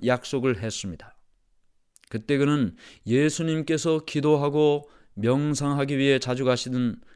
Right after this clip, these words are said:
그 겟세마네 동산에서 예수님을 잡기로 계획을 했습니다. 향유 옥합을 깬 사건이 있었던 시몬의 집에서 잔치가 있었습니다.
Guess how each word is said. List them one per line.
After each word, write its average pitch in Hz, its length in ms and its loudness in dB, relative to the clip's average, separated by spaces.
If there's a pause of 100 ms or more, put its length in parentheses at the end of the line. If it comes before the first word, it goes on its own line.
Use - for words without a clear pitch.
그 190 300 -4
겟세마네 165 760 -2
동산에서 120 840 -2 (400)
예수님을 110 760 -4
잡기로 165 800 0 (300)
계획을 87 340 -8
했습니다. - 640 -10 (1200)
향유 185 520 2
옥합을 170 600 2
깬 165 320 0
사건이 139 520 -2
있었던 117 640 -2 (400)
시몬의 147 720 -2
집에서 113 540 -8 (480)
잔치가 135 760 0
있었습니다. 120 640 -6